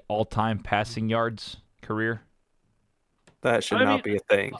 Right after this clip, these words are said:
Speaker 3: a-, again, this, this is like Frank Gore. This is like Frank Gore, where, like, Frank Gore is not, like, a stud running back. He's just been there so fucking long that he, that's why he gets all those
Speaker 1: Guess who
Speaker 3: yards.
Speaker 1: he just
Speaker 3: Like
Speaker 1: passed?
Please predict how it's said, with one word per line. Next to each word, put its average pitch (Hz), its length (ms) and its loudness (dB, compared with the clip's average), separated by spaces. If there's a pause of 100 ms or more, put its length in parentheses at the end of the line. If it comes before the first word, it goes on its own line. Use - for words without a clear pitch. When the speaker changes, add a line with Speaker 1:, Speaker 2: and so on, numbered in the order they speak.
(140)
Speaker 3:
a-, - 240 -4
again, 202 400 4
this, 202 180 6
this 247 260 2
is 254 120 -4
like 277 160 4
Frank 208 380 2
Gore. 160 260 4
This 190 140 6
is - 80 2
like 247 160 4
Frank 185 320 4
Gore, 143 300 4
where, 160 120 4
like, 165 200 2
Frank 226 260 0
Gore 170 320 4
is 165 260 2
not, 147 320 -2
like, 170 180 -4
a 139 40 0
stud 160 400 0
running 156 240 0
back. 180 320 2
He's 175 160 4
just 151 320 -2
been 202 240 6
there 233 220 2
so 220 240 2
fucking 233 420 0
long 240 380 4
that 196 120 4
he, 190 160 2
that's 202 300 4
why 202 160 4
he 185 140 4
gets 175 240 0
all 170 80 2
those 165 100 0
Speaker 1:
Guess 160 180 6
who 202 100 6
Speaker 3:
yards. 196 100 6
Speaker 1:
he 208 60 4
just 165 120 4
Speaker 3:
Like 147 80 -6
Speaker 1:
passed? 147 520 0